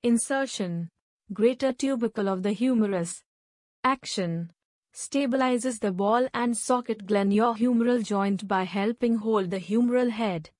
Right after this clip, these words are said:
ball, into the shallow glenoid cavity of the scapula, socket. Laterally, or externally, rotate the arm at the shoulder joint.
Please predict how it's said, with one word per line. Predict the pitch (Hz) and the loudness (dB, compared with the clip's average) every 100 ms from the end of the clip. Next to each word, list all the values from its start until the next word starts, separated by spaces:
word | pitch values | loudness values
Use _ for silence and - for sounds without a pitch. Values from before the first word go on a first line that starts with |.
| _ | _
ball, | 196 220 196 175 175 _ - | -2 0 0 -2 -8 _ -2
into | 214 196 | -2 0
the | 214 214 | -2 -2
shallow | - 247 269 | 0 2 2
glenoid | 226 240 254 220 214 220 | 0 -2 0 2 2 0
cavity | - 226 214 180 180 | 0 0 0 -2 -4
of | 180 165 | -4 -2
the | 202 | -6
scapula, | - - 247 - 196 170 160 160 _ - | -4 -4 -4 -2 -4 -2 -6 -8 _ -12
socket. | - 269 262 196 160 156 - _ _ _ _ _ - | -4 -2 -2 -2 -6 -6 -20 _ _ _ _ _ -4
Laterally, | 208 240 254 220 185 175 170 _ - | 2 2 0 0 0 -2 -8 _ 2
or | 233 | 4
externally, | 247 - - 269 240 180 170 160 - _ | 2 -6 -4 0 0 0 -4 -6 -12 _
rotate | 214 220 220 240 247 | -2 -2 2 0 2
the | 240 | 0
arm | 247 247 220 | 2 2 2
at | 214 | 0
the | 214 | -2
shoulder | - 233 233 233 247 | -2 0 2 2 0
joint. | 208 240 202 175 165 | 0 0 0 -4 -8